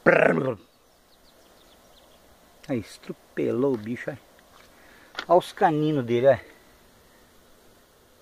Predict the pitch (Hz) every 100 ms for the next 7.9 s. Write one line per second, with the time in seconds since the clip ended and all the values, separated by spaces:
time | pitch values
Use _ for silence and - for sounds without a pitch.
0 | _ _ _ _ _ _ _ _ _ _
1 | _ 131 165 262 277 - _ 156 185 220
2 | 254 277 294 294 294 262 156 - - -
3 | - _ _ _ _ _ _ _ _ _
4 | _ _ _ _ _ _ _ - - -
5 | - - - - - - - - - -
6 | - - - - 220 285 277 208 208 170
7 | 165 160 151 151 135 - 147 151 196